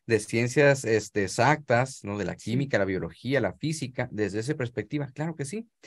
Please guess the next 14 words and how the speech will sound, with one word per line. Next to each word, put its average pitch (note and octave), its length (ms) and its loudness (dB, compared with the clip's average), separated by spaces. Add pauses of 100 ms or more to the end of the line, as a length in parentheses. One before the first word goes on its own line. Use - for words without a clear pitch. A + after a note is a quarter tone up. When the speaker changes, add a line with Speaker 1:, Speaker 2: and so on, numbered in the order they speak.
(140)
Speaker 2:
Ujú. F3 180 -4
Speaker 1:
Me C3 100 4
gusta A#2+ 280 4
la D#3 120 6
comunicación. A#2 760 2 (500)
Speaker 2:
Sí. G#3 140 -12
Speaker 1:
¿Qué C3+ 80 -8
estamos D#3 220 -2
haciendo D3 200 0
ahorita? D#3 340 0 (460)
Speaker 2:
Sí, E3+ 260 -2
Speaker 1:
¿Sí? E3 280 -2
Speaker 2:
claro. E3+ 220 -4
Speaker 1:
Entonces, E3 280 6